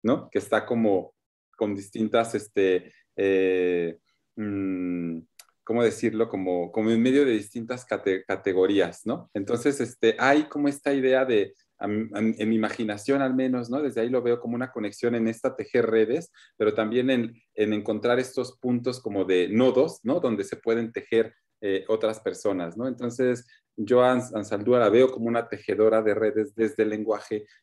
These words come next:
desde sus textos que, que invitan a los lectores a completarlo con su propia experiencia y ella al mismo tiempo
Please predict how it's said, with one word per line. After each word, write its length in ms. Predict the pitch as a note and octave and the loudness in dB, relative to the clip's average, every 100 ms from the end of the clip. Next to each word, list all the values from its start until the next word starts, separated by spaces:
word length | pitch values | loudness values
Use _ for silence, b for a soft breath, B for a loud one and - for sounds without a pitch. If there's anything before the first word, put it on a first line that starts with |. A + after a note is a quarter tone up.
| - | -4
desde 400 | G#2 G#2 A2+ A2 | 2 2 4 0
sus 300 | - G2+ - | 0 -8 0
textos 520 | A2 - - A2 A2 b b _ - | 0 0 -2 -2 -2 b b _ -4
que, 580 | G2+ G2 F#2+ F2+ E2+ _ _ | 0 2 2 0 -4 _ _
que 100 | G2+ | -4
invitan 640 | G#2 G2+ G#2 A#2 A#2+ A#2 | -2 -2 -4 -2 0 0
a 100 | A2 | 0
los 220 | F2+ F2+ F#2+ | 0 -4 -8
lectores 400 | F2+ G#2+ G#2+ G#2+ | -6 -4 -4 -4
a 80 | |
completarlo 720 | - F2+ F2+ F#2 - G2+ G#2 G#2 | -8 -6 -2 -4 0 0 0 -4
con 140 | - | -8
su 160 | - - | -12 -6
propia 260 | F#2 - | -4 -2
experiencia 720 | G2 - F#2 G#2 G2+ G2+ A2+ - | -6 -4 -2 0 -2 0 -2 2
y 140 | A2 | 4
ella 300 | A2+ A#2+ A#2 | 4 4 2
al 180 | - G#2 | 0 -4
mismo 320 | G#2 A2+ A#2 | -4 -6 -4
tiempo 460 | B2 A2+ A#2 A#2+ | -2 -2 -2 -6